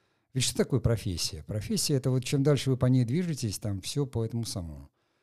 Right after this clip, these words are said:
Я знаю, что я ничего не знаю, да? Кто это сказал? Платон. Что чем шире границы знания, тем шире границы незнания. Вы осваиваете навыки, скиллы, двигаетесь и понимаете, насколько это сложно. Поэтому большое кино делается огромными группами, огромными компаниями. Оно ничем не отличается от бизнеса.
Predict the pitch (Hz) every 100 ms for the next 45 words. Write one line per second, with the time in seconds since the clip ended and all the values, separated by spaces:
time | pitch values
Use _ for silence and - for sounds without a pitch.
0 | _ _ - 104 113 117 135 123 123 113
1 | 110 120 123 117 95 69 76 101 110 107
2 | _ _ _ _ _ - _ _ 101 82
3 | - 76 80 - - 165 147 - - -
4 | - - - _ _ _ _ _ _ -
5 | 127 123 151 135 151 135 139 139 135 127
6 | 117 143 127 127 113 131 113 123 123 113
7 | 117 117 120 90 73 - - _ _ _
8 | _ 117 139 127 135 127 120 117 120 143
9 | 170 - 113 - 117 139 139 135 127 110
10 | 92 95 104 131 113 107 107 113 104 104
11 | 110 135 104 85 73 92 113 113 110 110
12 | 101 95 107 104 123 113 120 117 123 101
13 | 110 98 - 98 104 98 123 113 101 92
14 | 90 110 131 107 92 95 107 123 107 95
15 | 90 98 98 131 120 98 104 127 143 -
16 | 202 165 123 120 131 - 143 110 117 110
17 | 107 131 143 135 110 80 76